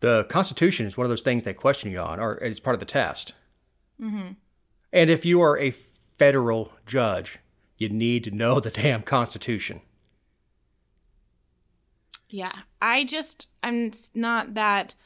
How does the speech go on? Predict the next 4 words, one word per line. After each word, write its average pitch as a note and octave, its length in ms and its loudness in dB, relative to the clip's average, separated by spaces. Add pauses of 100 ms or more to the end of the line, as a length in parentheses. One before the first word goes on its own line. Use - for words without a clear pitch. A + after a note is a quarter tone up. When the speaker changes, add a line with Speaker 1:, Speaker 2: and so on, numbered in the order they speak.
(280)
Speaker 2:
sympathetic G#3 800 -4
to G#3+ 180 -6
it. G3+ 280 -6 (300)
Um, F#3+ 520 -6